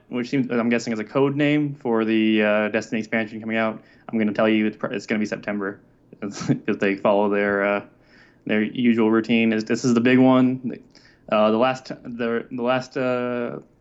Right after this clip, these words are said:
expansion, uh, this time they released was a Taken King, which made me like Destiny, and you know how much I like Destiny. So, uh, Taken King was very good. Uh, I have, I hope they, it, it's the kind of, uh, uh, expansion,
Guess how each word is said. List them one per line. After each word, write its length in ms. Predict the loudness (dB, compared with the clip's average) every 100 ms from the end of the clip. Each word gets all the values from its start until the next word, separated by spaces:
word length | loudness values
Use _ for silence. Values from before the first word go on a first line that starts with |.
| _ _ _ -12
expansion, 640 | -4 -2 0 0 -2 -2 _ -20 _
uh, 260 | -4 -2 -2
this 180 | -6 -4
time 180 | -2 0
they 60 |
released 200 | 2 0
was 80 | -2
a 60 | -2
Taken 260 | 0 -2
King, 280 | 0 0 0
which 180 | 0 0
made 180 | 0 0
me 80 | 0
like 220 | 0 0
Destiny, 480 | -2 -2 -4 -4 -8 -14 _ _ _ _ -4
and 120 | 0
you 60 | 2
know 60 | 2
how 40 |
much 100 | 0
I 60 | -2
like 100 | -2
Destiny. 400 | -4 -4 -6 -6
So, 300 | -2 2 2
uh, 140 | 2
Taken 280 | 0 -2 0
King 120 | 0
was 120 | -2 0
very 200 | 0 0
good. 280 | 0 -4 -8 _ _ _ _ _ _ _
Uh, 40 | -8
I 340 | -6 -2 -2
have, 300 | 0 -2 -4 _ -6
I 180 | -2 0
hope 340 | 0 -2 -2
they, 380 | -2 0 0 -4 -14 _ _ -12
it, 200 | -10 -6
it's 240 | -6 -4
the 100 | -4
kind 300 | -2 0 2
of, 200 | 2 2
uh, 340 | 2 2 2 -2 -10 _ _ _ _ _ -20 -20 -10 -2
uh, 400 | 0 0 0 -4
expansion, 560 | -4 -2 0 -2 -4